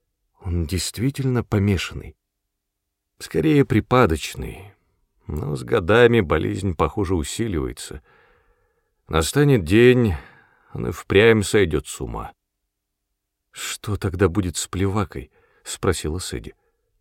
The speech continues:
«Что ему делать?» «Наверное, за него возьмётся Бетти Арбакл».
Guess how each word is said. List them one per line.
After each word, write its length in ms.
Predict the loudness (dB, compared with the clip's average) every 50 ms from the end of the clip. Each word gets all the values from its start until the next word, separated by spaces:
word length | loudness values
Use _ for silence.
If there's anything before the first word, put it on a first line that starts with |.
| _ _ _ _
«Что 380 | -12 -10 -8 -8 -4 -2 0 0
ему 200 | 2 0 0 -2
делать?» 460 | -2 -4 -6 -6 -8 -10 -14 -18 _ _ _ _ _ _ _ _ _ _ _ _ _ _ _ _ _ _ _ _ _ _ _ _ _ _ _ _ _ _ _
«Наверное, 560 | -4 0 2 4 6 6 6 6 6 6 6 8
за 140 | 6 6
него 240 | 6 6 6 6 6
возьмётся 580 | 6 6 6 4 4 4 4 4 2 2 2 2
Бетти 480 | 4 4 4 4 4 2 -2 -2 -2
Арбакл». 800 | 0 0 0 0 0 0 0 -2 -4 -4 -4 -6 -10 -14 -16 -16